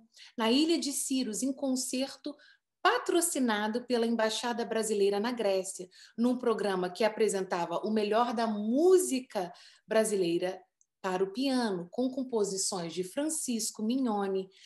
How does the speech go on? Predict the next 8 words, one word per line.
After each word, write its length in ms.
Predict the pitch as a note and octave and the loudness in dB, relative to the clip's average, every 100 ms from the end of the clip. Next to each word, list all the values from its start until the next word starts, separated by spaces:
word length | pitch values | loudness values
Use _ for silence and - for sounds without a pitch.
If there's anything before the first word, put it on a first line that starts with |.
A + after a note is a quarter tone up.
| - _ | -20 _
Lorenzo 560 | D#4 D#4 B3 A3+ G#3+ A3 | 2 4 6 2 0 -6
Fernandes, 920 | B3+ A#3+ A3 G#3 G#3 F#3+ F#3+ - _ _ _ | -4 -2 0 -2 -4 -6 -8 -10 _ _ _
Camargo 500 | D#4 C#4+ C4 B3+ A#3+ | 0 4 4 4 2
Guarnieri, 800 | G#3 A3+ G#3+ A3 G3 F3+ F3+ F3+ _ _ - | 0 0 2 0 0 0 -4 -8 _ _ -4
Ernesto 560 | C#4+ C4+ C#4+ D4+ - | 0 2 2 0 -4
Nazaré, 800 | C#4 B3+ A3+ A3 G3+ G3 G3+ - - | -2 -2 0 0 2 2 0 -8 -8
Ricardo 540 | C#4+ - D#4+ F4+ D#4+ | -8 0 2 4 2
Takutian, 760 | D#4 C#4+ - - A#3+ A3+ A3 | 2 0 0 -8 -4 -2 -2